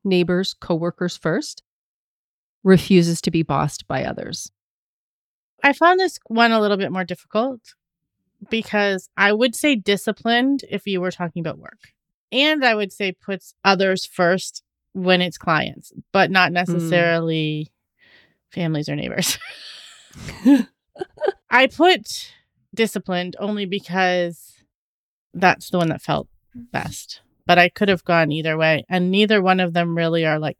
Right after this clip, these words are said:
Speaker 2: personal. It's more work, work mask.
Speaker 1: Again, we're looking at this in the workplace. So I think thinking of it that way is okay. And I mean, disc is like that too, right? disc is technically workplace, but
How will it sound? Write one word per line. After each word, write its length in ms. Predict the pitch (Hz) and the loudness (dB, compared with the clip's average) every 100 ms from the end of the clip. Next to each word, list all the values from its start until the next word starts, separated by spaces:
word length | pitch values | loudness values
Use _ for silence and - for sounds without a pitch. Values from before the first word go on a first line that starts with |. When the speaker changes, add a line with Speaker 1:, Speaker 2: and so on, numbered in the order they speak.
| - | -12
Speaker 2:
personal. 600 | - 202 - 131 135 - _ - | -4 -4 -4 -8 -10 -16 _ -10
It's 180 | 185 185 | -6 -2
more 180 | 170 | -2
work, 500 | 165 156 160 - - - _ _ - | -2 -2 -4 -6 -20 -20 _ _ -8
work 260 | 180 175 - | -2 -2 -4
mask. 460 | - 170 - _ _ _ _ _ _ | -8 -8 -12 _ _ _ _ _ _
Speaker 1:
Again, 520 | 240 233 214 202 226 - _ _ _ - | -6 -2 0 0 -2 -6 _ _ _ -2
we're 200 | 208 214 | 2 4
looking 300 | 208 - 214 | 2 2 2
at 80 | 202 | 2
this 200 | 208 - | -2 0
in 100 | 202 | 2
the 100 | 196 | 2
workplace. 520 | 170 180 - 254 320 | 2 0 0 2 0
So 480 | - 240 220 202 202 | -4 2 4 4 2
I 80 | 196 | 0
think 340 | 208 202 - _ - | 0 -4 -8 _ -4
thinking 280 | 196 196 190 | -2 0 0
of 100 | 180 | 0
it 120 | 170 | 0
that 160 | 170 | 0
way 140 | 185 170 | 2 0
is 80 | 165 | 0
okay. 420 | 160 - 147 151 _ _ _ _ _ _ - | -4 -2 -4 -6 _ _ _ _ _ _ 2
And 140 | 214 | 6
I 20 | |
mean, 160 | 220 214 | 6 6
disc 240 | 233 - | 2 0
is 120 | 208 | 0
like 160 | 185 175 | 0 0
that 160 | 175 - | -2 -2
too, 180 | 233 | -2
right? 180 | 180 160 | 0 0
disc 220 | 190 180 | 0 -4
is 80 | 190 | -4
technically 420 | - 190 196 180 185 | -2 -2 -4 -2 0
workplace, 460 | 180 - 190 175 | 0 0 0 0
but 280 | - 170 - | 2 2 0